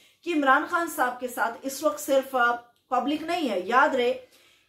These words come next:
कि इमरान खान साहब जब इख्तिदार में नहीं भी थे तो उनके पास बड़ी खुफिया रिपोर्टें भी आती थी, खुफिया लोग भी आते थे,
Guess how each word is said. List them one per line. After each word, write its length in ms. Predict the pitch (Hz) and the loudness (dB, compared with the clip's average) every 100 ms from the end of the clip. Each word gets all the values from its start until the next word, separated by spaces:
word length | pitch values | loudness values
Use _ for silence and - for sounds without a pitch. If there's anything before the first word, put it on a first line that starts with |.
| - | -6
कि 60 | |
इमरान 360 | 349 285 277 330 | -2 4 4 2
खान 200 | 359 349 | -2 -4
साहब 260 | 330 302 | -2 -2
जब 140 | 277 269 | -2 -4
इख्तिदार 440 | 285 269 254 254 | -2 0 2 2
में 160 | 269 294 | 0 -2
नहीं 400 | 247 220 254 330 | -2 -2 0 0
भी 120 | 294 | 0
थे 200 | - 185 | -4 -8
तो 140 | 190 | -8
उनके 200 | 269 277 | -6 -6
पास 300 | 294 269 262 233 | 2 2 2 0
बड़ी 320 | 247 277 285 | -4 -2 -4
खुफिया 380 | 277 240 226 240 | -6 -8 -2 -2
रिपोर्टें 400 | 226 190 185 214 | -2 -4 -8 -6
भी 120 | 233 | -4
आती 280 | 220 208 226 | -4 -4 -10
थी, 360 | 233 247 - _ _ _ - | -10 -12 -12 _ _ _ -10
खुफिया 260 | 262 285 | -2 2
लोग 300 | 254 208 190 | 2 2 -4
भी 80 | 202 | -2
आते 360 | 240 233 233 226 | 0 0 -2 -6
थे, 340 | 247 269 - | -6 -6 -10